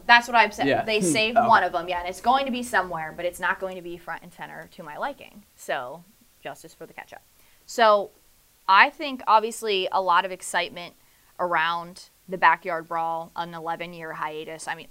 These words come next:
Speaker 1: obviously it goes without saying that we're excited, but I think if we take, you know, the game out of it, what I'm most excited about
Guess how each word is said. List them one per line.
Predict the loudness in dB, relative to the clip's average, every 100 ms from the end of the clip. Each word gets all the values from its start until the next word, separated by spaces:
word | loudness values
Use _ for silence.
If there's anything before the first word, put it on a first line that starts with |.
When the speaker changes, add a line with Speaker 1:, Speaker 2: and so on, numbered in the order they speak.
| 4
Speaker 1:
obviously | 4 4 0 -2
it | -2 2
goes | 2 2 -2
without | -2 -2 -2
saying | -10 -10 -10
that | -10
we're | -8
excited, | -8 -4 -2 -2 -2 -4
but | 2
I | 2 0
think | _ -10 -10 -12 _ _ _ _ _ _ _ _ _ _ -4
if | -4 -2
we | -6 -8
take, | -10 -4 -2 -2 -10 _ _ -20 _ _ _ _ _ -14 _
you | 2
know, | 6 6
the | 4
game | -8 -10 -8 -8 -6
out | -4 -4
of | -2
it, | -2 -4 -6 _ _
what | -2 4 4
I'm | 4 0 -2
most | -2 -2 -2 -10
excited | -14 -4 0 0 -2 -8
about | -6 -4 -6